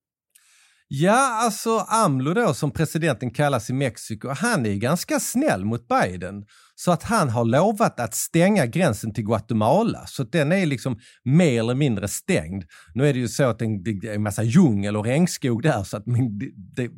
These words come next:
folk kommer ju ändå över. Men han har liksom, Mexikos president har liksom gått med på Bidens, eh, förfrågan om att ha f-, mer förstärkning mot gränsen. Så att om du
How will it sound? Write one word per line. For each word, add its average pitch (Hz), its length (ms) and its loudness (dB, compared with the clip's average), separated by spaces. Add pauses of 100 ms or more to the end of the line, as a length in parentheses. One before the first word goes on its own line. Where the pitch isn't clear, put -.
(120)
folk 135 180 0
kommer 131 220 2
ju 151 80 2
ändå 165 300 2
över. 107 480 2 (420)
Men 139 140 2
han 160 200 2
har 160 80 2
liksom, 151 360 -2 (340)
Mexikos 156 520 0
president 160 600 0
har 147 60 0
liksom 135 360 -6
gått 143 240 -2
med 208 220 2
på 196 60 -2
Bidens, 147 640 -2
eh, 117 640 -10 (440)
förfrågan 123 680 2
om 117 140 -2
att 113 160 -6 (220)
ha 143 120 2
f-, - 300 -10
mer 170 440 2 (460)
förstärkning 131 640 -2
mot - 160 -4
gränsen. 101 540 -4
Så 143 120 -4
att 135 120 -4
om 147 140 0
du 143 120 -2